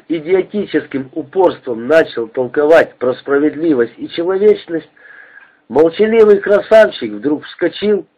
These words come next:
мертвые глаза оживились ненавистью.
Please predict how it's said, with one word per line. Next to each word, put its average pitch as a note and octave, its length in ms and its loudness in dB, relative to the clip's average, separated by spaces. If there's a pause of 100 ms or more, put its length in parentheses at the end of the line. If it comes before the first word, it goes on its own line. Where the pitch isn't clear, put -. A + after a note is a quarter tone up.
(140)
мертвые D3+ 480 0
глаза C3+ 500 0
оживились C3 680 -4
ненавистью. G2+ 640 -6